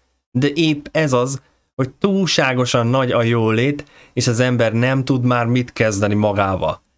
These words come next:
Ezért folyamodik ezekhez a primitív eszközökhöz, meg süllyed le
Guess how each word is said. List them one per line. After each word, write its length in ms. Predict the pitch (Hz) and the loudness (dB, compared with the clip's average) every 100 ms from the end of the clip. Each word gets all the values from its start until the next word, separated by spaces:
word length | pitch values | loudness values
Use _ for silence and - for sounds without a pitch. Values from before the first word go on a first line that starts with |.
| _ _ | _ _
Ezért 580 | 151 143 143 123 - - | -4 0 0 0 -4 -14
folyamodik 680 | - - 147 123 110 101 101 | -8 -2 0 0 0 0 0
ezekhez 440 | 123 107 98 104 104 | 0 -2 -4 -4 -2
a 120 | 101 | -2
primitív 600 | - 147 135 117 110 98 | -2 -2 0 -2 -2 -2
eszközökhöz, 840 | - 120 - 107 98 98 101 98 - _ _ | -2 -2 -2 -2 -2 -4 -4 -4 -8 _ _
meg 180 | - 110 | -6 -4
süllyed 560 | - - 156 143 104 104 | -2 0 2 0 0 0
le 260 | 107 104 | 0 -2